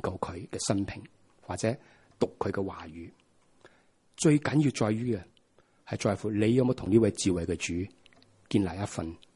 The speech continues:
生命嘅關係。佢係咪喺你嘅生命裏邊？你認唔認識佢？你今日係咪得着佢？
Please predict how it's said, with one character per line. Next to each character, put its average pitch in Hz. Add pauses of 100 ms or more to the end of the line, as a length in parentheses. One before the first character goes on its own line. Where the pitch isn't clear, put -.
(100)
生 113
命 90
嘅 80
關 90
係。 - (1800)
佢 220
係 190
咪 185
喺 -
你 170
嘅 175
生 196
命 131
裏 92
邊？ - (1300)
你 160
認 156
唔 117
認 104
識 135
佢？ - (1600)
你 113
今 -
日 -
係 110
咪 95
得 -
着 -
佢？ -